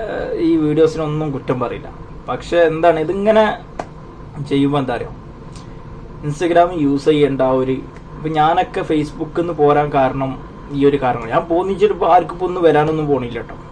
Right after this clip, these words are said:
പക്ഷെ ഞാനൊക്കെ അത് നിർത്തിയത് എന്താന്ന് വെച്ചാല് ഞാനിപ്പോ ഈ Instagram-ൽ ഇടുന്ന വീഡിയോസ് നേരെ അതിലേക്ക്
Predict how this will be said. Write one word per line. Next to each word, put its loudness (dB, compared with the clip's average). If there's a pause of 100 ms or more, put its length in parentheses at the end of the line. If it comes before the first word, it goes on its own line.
(1040)
പക്ഷെ -6
ഞാനൊക്കെ 2
അത് 6
നിർത്തിയത് 0
എന്താന്ന് 0
വെച്ചാല് -2 (200)
ഞാനിപ്പോ 2
ഈ -2 (180)
Instagram-ൽ 0
ഇടുന്ന -2
വീഡിയോസ് 2
നേരെ 0
അതിലേക്ക് 0